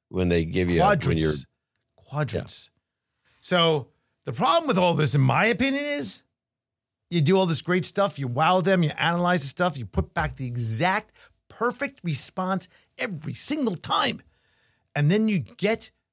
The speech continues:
Speaker 2: to that point where you're gonna do that in-person date and you're like, "Hello?" <laughs>
Speaker 1: Hi, I'm a big, I don't know what you
Speaker 2: Hello?
Speaker 1: thought, but I'm a, actually a big dud.
Speaker 2: Yeah, the,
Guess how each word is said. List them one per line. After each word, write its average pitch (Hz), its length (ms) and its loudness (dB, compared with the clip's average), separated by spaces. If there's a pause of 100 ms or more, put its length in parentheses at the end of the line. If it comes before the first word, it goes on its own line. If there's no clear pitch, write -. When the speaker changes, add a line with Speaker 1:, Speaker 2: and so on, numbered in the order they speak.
Speaker 2:
to - 100 -14
that 160 240 -2
point 170 320 -2
where 143 80 0
you're 131 100 0
gonna 131 140 0
do 139 220 -2
that 135 200 -4
in-person 151 460 -2
date 160 120 0
and 170 100 -2
you're 143 80 0
like, - 100 -10 (380)
"Hello?" 156 1040 4 (180)
<laughs> - 220 -12
Speaker 1:
Hi, - 320 0 (1800)
I'm 135 140 2
a - 20 0
big, 123 420 2 (140)
I 139 180 4
don't 147 180 6
know 139 180 6
what 139 120 4
you 127 140 4
Speaker 2:
Hello? 127 100 0
Speaker 1:
thought, 143 440 2
but 120 100 2
I'm 131 220 2
a, 120 100 2 (220)
actually 143 520 2
a 113 80 4
big 101 560 -4
dud. 95 380 2
Speaker 2:
Yeah, 147 200 0
the, 135 280 0